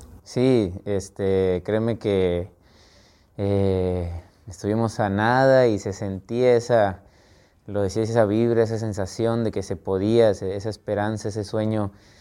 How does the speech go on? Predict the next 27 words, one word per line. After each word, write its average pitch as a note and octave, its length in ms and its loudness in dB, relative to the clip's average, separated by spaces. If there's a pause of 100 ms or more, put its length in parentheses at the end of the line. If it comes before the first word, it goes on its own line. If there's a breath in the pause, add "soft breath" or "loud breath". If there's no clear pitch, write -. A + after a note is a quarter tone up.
(420 soft breath)
se, G2 220 -6
se G2 140 -4
palpa A2 480 2
y G2 80 2
ahora, G2 800 2 (200)
eh, F2+ 280 -10
creo G2 160 -12
que A2+ 120 -10
el G2+ 80 -6
equipo, F2+ 760 0 (180)
eh, F#2+ 540 -14 (560 soft breath)
sigue A2 320 2
con G#2 180 -2
esa G#2+ 140 -4
espinita G#2+ 640 -2
de G2 80 2
poder, G2 720 0
eh, F2+ 600 -4 (100)
llegar G2+ 320 2
más G#2+ 220 -2
alto A2+ 420 2
y, F#2 320 0
y F#2+ 160 -8
de F#2 140 -4
por F#2 180 -8
qué G#2 140 -4
no A2 280 -4